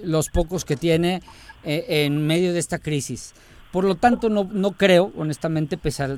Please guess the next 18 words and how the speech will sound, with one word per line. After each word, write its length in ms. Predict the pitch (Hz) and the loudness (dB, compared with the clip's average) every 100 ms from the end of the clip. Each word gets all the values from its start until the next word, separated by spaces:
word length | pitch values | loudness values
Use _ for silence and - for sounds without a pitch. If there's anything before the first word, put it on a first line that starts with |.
| 139 | -8
a 80 | 151 | -6
las 160 | 139 | -4
buenas 280 | 135 165 156 | -2 -4 -2
intenciones 520 | 160 147 135 160 165 | -4 -4 -4 -2 -2
que 100 | - | 0
mencionas 460 | 147 143 151 160 151 | 0 2 2 2 4
de, 200 | 143 127 - - - | 2 0 -6 -20 -14
de 180 | 151 151 | 2 2
generar 420 | - 160 165 170 | 4 4 6 6
la 120 | 190 | 4
conectividad 760 | 180 165 143 131 151 147 156 170 | 2 2 0 0 0 2 2 2
para 240 | - 165 147 | 2 2 2
buscar 340 | 139 - 170 | 0 0 0
alternativas 760 | 156 151 143 135 165 160 156 | 0 0 0 0 0 0 0
educativas 640 | 143 131 135 131 156 156 - | -2 -4 -4 -4 -2 -2 0
para 220 | 143 143 | 0 2
los 160 | 151 147 | 0 2
niños. 480 | 196 175 127 - | 2 2 0 -6